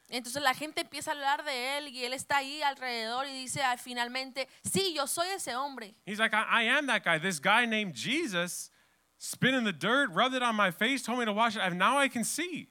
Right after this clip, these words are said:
Speaker 1: Dice, "Este hombre llamado Jesús hizo lodo y luego lo puso en mi cara y ahora puedo ver."
Speaker 2: Well, talk of the town, right? Word gets back to these religious leaders, the Pharisees, the people who hate Jesus.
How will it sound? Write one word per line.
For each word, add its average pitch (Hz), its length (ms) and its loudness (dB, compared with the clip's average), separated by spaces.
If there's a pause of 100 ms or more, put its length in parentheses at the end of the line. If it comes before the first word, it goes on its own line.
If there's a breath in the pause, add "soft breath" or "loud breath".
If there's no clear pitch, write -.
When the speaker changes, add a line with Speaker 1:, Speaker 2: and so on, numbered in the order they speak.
Speaker 1:
Dice, 226 160 -10
"Este 233 220 -8
hombre 269 180 -6
llamado 277 300 -2
Jesús 294 460 -6
hizo 311 200 -2
lodo 285 420 2
y 302 60 -4
luego 277 220 0
lo 285 120 -2
puso 277 200 -12
en 294 60 -16
mi 269 100 -16
cara 285 260 -2
y 311 60 -8
ahora 262 240 0
puedo 302 260 0
ver." 349 180 0 (640)
Speaker 2:
Well, 226 460 4 (760)
talk 170 280 -2
of 151 80 -6
the 139 80 -6
town, 196 600 0 (200)
right? 151 360 -8 (340 soft breath)
Word 175 340 -2
gets 151 240 -8
back 131 360 -8
to - 140 -18
these 123 260 -14
religious 135 500 -10
leaders, 107 260 -16
the 110 80 -18
Pharisees, 131 640 -12
the 110 80 -16
people 156 320 -14
who 131 140 -14
hate 143 280 -14
Jesus. 120 560 -18